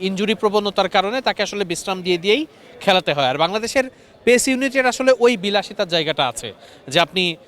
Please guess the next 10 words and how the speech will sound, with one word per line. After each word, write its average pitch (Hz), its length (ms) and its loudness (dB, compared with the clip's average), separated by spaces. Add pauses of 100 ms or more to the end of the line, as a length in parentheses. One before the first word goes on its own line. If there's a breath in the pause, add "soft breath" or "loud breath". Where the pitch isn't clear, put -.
(140)
তাসকিনকে 185 440 0
এক 180 160 2
ম্যাচ 185 180 -4
খেলাবেন, 156 380 -4 (140)
শরীফুলকে 185 480 -2
আর 170 60 2
এক 165 120 -4
ম্যাচ - 200 -10
খেলাবেন। 143 340 -4 (480 soft breath)
তো 160 140 -4